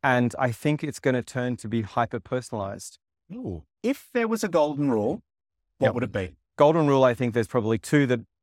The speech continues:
Speaker 1: you should always consider. So I think strategically, always put your customer at the heart.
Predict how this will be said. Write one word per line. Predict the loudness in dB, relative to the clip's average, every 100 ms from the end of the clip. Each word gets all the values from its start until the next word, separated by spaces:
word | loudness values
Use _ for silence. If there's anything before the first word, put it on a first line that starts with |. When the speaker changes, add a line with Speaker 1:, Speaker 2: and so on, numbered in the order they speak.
| _ -12
Speaker 1:
you |
should | -4 2
always | 4 4 2 -6 _ _
consider. | -6 -2 0 -2 -4 0
So | 2
I | 4
think | 2
strategically, | -4 -4 -2 0 0 0 0
always | 0 2 0 0
put | -6 -6
your |
customer | -2 -2 -2 -4
at | -2
the | 0
heart. | 2 2